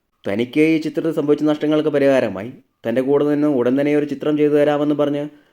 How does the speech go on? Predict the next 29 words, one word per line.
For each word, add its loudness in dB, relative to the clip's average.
മറ്റൊരു -2
നടനും 2
കാണിക്കാത്ത 2
മഹാമനസ്കത 0
കാണിച്ച 0
നടൻ 0
കൂടിയാണ് 0
ടൊവിനോ 2
എന്ന് -4
അദ്ദേഹം -2
പറയുന്നു. -8
കൂടാതെ 0
ചിത്രം -4
പൂർത്തിയായതിനു 2
ശേഷം -2
കരാർ 2
ഉറപ്പിച്ച -2
പ്രമുഖ -2
വിതരണ 2
കമ്പനി -4
പിന്മാറിയപ്പോൾ -6
ധൈര്യപൂർവ്വം 0
മുന്നോട്ട് 2
വന്ന 2
ശ്രീ -4
ഗോകുലം 0
മൂവീസിൻ്റെ 2
വിതരണ 0
കമ്പനിയെ 0